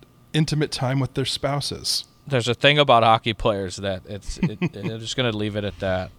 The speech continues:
Speaker 2: Um, like I, you know, the night,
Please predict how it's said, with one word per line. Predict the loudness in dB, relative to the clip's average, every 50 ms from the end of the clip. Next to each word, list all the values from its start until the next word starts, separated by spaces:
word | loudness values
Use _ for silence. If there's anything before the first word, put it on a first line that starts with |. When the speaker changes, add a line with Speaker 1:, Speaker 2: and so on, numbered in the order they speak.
| _ -8 -4
Speaker 2:
Um, | 0 0 0 0 0 -2 -4 -6 -8 -10 -14 -20 -20 _ _ -20 -20 -20 -20 -20 -20 _ _ -20 -20 -20 -20 -20 -20 -20 -20 -20 -20 -20 -20 -20 -20 _ _ _ -6
like | -2 4 6
I, | 6 6 6
you | 6 4 2
know, | 2 2 0 -2 -4 -10 -20 -20 _ _ _ _ -2
the | 2 2 4
night, | 4 4 4 4 2 2